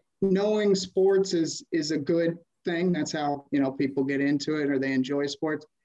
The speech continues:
But you gotta kinda understand, like, how, how it actually works. And once you kinda do that, then it,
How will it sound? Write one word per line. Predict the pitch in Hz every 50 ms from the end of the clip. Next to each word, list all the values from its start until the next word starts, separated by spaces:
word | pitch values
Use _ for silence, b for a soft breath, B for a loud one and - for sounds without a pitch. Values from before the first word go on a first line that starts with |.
| _ _ _ _ _ -
But | 170 170 160 139
you | 160 165
gotta | 151 185 180 180 180 180 175
kinda | 175 180 180 175 170 156 - -
understand, | 156 165 160 160 156 - - - 165 160 160 160 156 147
like, | 147 147 143 143
how, | - - 156 156 156 156 - -
how | - 170 160 165 -
it | 160 156
actually | 156 156 - - 151 139
works. | 135 135 143 151 160 165 185 190 190 196 - - - - _ _ _ _ _ _ _ _ _ _ -
And | 180 175 170 165 156
once | 160 180 190 190 185 -
you | 202 190
kinda | 185 - 190 190 180 175
do | 156 147 165 175 180 160
that, | 160 165 170 190 - - - - -
then | 170 170 175
it, | 170 165